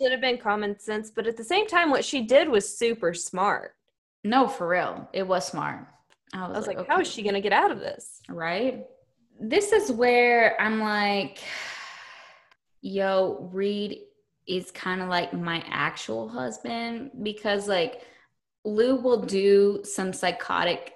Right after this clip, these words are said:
Speaker 2: things, and then he'll, like, come after her and be like, "Are you okay?" <laughs>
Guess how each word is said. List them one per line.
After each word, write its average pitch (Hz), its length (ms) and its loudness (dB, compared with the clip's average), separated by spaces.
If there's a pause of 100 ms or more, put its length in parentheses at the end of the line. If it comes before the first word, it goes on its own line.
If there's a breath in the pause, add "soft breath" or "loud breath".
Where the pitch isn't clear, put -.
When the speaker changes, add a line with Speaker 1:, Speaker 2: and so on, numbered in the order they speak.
(320)
Speaker 2:
things, 185 600 -2 (400)
and 214 160 -2
then 202 140 0
he'll, 202 200 2
like, 175 300 0 (380)
come 202 320 0
after 190 340 2
her 214 120 -2
and 202 160 -2
be 202 80 -2
like, 185 360 0
"Are 226 80 -2
you 226 260 -4
okay?" 240 460 -4
<laughs> - 80 4